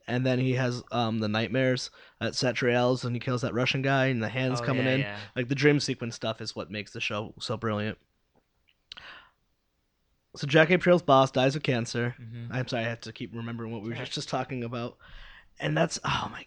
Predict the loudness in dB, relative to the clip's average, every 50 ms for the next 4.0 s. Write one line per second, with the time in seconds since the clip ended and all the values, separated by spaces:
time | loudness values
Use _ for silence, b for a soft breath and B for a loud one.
0 | -10 -8 -8 -8 -8 -6 0 0 0 0 0 -2 0 2 2 2 2 2 4 6
1 | 6 4 4 0 -6 b b b b b b b b _ 4 6 8 8 8 10
2 | 10 10 8 8 6 4 6 6 6 6 6 6 6 6 4 2 2 2 0 0
3 | 0 0 2 4 6 6 6 6 6 6 4 6 6 4 2 4 2 0 0 -2